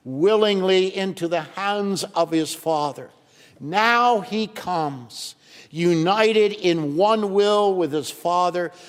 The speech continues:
to those three disciples, and finds them sleeping in verse thirty-seven. He specifically addresses Peter.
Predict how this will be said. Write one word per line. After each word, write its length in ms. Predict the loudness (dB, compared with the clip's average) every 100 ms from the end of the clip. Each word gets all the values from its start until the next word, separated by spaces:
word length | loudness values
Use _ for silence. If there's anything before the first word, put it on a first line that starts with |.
| -20 -2
to 160 | 0
those 560 | 2 4 4 4 2 -6
three 460 | -8 -6 -4 -6
disciples, 1080 | -6 -6 -6 -4 -4 -4 -8 -14 -14 -14 -14 -18 _ _ _ -4
and 220 | -2 -2
finds 640 | -2 0 2 2 -2 -4
them 260 | -4 -4 -4
sleeping 920 | -6 -10 -10 -10 -10 -12 -14 -14 -20 _ _ _ _ _
in 180 | -8 -4
verse 380 | 0 0 -2 -4
thirty-seven. 800 | -4 -2 -6 -8 -8 -8 -10 -20 -20 _ _ _ _ _ _ _ -20 -20 -2
He 140 | 0
specifically 1080 | 0 -2 -2 0 -4 -2 -2 -2 0 0 0
addresses 760 | -4 -2 0 2 0 -4 -6 -8 -14
Peter. 500 | -10 -8 -6 -8